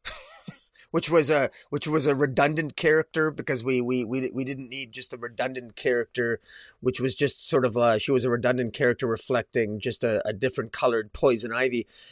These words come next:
That was a redundancy. Uh, the White Witch is actually a unique character, and I would have liked to have seen she, her, that she get her own comic book. She's got an interesting,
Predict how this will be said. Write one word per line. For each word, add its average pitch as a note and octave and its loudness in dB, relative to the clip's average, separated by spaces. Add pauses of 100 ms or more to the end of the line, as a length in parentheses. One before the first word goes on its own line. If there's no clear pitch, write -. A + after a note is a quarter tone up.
(140)
That E3+ 8
was F3 6
a D#3 8
redundancy. A#2+ 0 (320)
Uh, C3+ 2
the D3 -2
White F#3 6
Witch E3+ 2
is D3 -2
actually C#3+ 0
a - -8
unique C#3 -8
character, C3+ 0
and B2+ 2
I C3+ 2
would C#3 2
have B2 -2
liked C3 0
to C3 -12
have A#2+ -12
seen C3 -6
she, B2+ -8 (260)
her, C#3+ -6 (120)
that A#2+ -6
she B2+ -4
get A#2+ -2
her A2 -4
own A#2+ -8
comic C3 -8
book. D#3+ -2
She's - -6
got B3 0
an D#3+ -6
interesting, C3+ -4